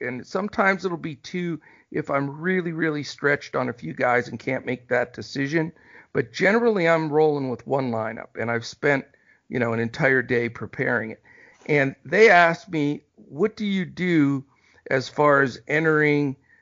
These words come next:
Yes, I, we know you're entering that in cash, but when you play some of the G P Ps, which I usually play about twenty-five percent of what I'm paying, playing that night in G P Ps, what lineup do you use?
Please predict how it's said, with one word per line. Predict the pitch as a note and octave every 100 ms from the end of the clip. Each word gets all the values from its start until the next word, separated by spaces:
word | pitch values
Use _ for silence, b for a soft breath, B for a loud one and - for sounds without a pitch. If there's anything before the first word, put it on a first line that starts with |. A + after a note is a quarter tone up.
| b -
Yes, | D3 E3 - -
I, | C#3
we | C3 C#3
know | D3 D3+
you're | C#3+ C#3
entering | C#3 C3
that | C3+ B2+
in | A#2 A#2
cash, | - F#3+ D3+ B2+ A#2+ -
but | B2+ A#2
when | C#3
you | D#3+
play | D#3+ - D#3+
some | C#3+ D#3 C#3+
of |
the | C3
G | C3 C3
P | A#2+ B2+
Ps, | - F#3 C3+
which | - -
I | C3
usually | C3+ B2+ C3
play | A#2+ - C3
about | A#2+ B2 B2 A2+ - b b b b
twenty-five | - E3 D#3 B2+ C#3 C#3
percent | C3+ B2+ C#3+ C3
of | A#2+
what | B2
I'm | A#2 A#2+
paying, | D#3 D3 C3+ B2 -
playing | - D#3 E3 C#3
that | A#2+ A2+ -
night | B2 B2
in | B2 A#2
G | B2+ A2+
P | -
Ps, | A#2 E3 E3 B2 - B B B
what | C#3+ D3+
lineup | C#3 C3 C3 B2
do | -
you | B2 A#2+
use? | C3 F3+ A3+ C3 -